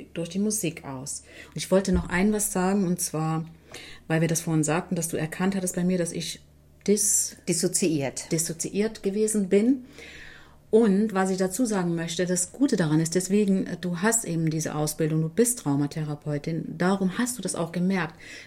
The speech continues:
Speaker 1: Wenn du das nicht gemerkt hättest und nichts gesagt hättest, hätte ich diesen Zustand beibehalten und das Ganze, äh, die Sitzung wäre ins Leere gegangen.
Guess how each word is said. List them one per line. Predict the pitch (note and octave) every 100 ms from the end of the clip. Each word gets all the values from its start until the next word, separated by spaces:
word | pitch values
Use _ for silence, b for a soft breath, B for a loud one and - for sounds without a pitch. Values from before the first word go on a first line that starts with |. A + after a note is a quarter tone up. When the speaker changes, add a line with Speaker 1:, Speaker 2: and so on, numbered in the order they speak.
| -
Speaker 1:
Wenn | G3+ A3
du | A#3
das | G#3+ G#3+
nicht | A3+ - -
gemerkt | G3+ G#3+ A#3+ A#3+
hättest | E3 D3 -
und | E3 C#3+ E3+
nichts | G3+ B3+ - -
gesagt | F3 E3+ G3+ G#3+ -
hättest, | D3+ D3+ D3+ -
hätte | F3+
ich | G#3+
diesen | F3+ E3
Zustand | D#3+ - B3 - D#3+ D#3+
beibehalten | A3 A#3+ C#3+ C3 C3+ D#3+ G3 B B B B B
und | A3+ A3 B3 B3+ B B B B -
das | F3 -
Ganze, | E3 G#3 A3 G#3+ - -
äh, | F3+
die | E3+ E3
Sitzung | F3 F3+ G#3+
wäre | F#3 F3 F3
ins | E3
Leere | G#3+ D4+ B3
gegangen. | E3 D3+ C#3+